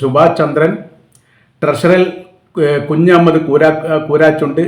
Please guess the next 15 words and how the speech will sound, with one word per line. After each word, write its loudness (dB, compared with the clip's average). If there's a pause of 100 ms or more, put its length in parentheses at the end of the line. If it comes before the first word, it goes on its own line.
(140)
മർക്കസ് -2
പ്രതിനിധികളായി 2 (140)
ഡോക്ടർ -2 (120)
ഹുസൈൻ -4
സഖാഫി, -2 (680)
ഹ-, -10
ഏ, 0 (260)
സഖാഫി 0 (100)
ഹാമിദ്, 0 (100)
കേന്ദ്ര 2
സർക്കാർ 0 (440)
നിർദ്ദേശിക്കുന്ന 0 (120)
രണ്ട് -2
ഉദ്യോഗസ്ഥരും 0 (120)
ഉണ്ടാകണമെന്നാണ് -2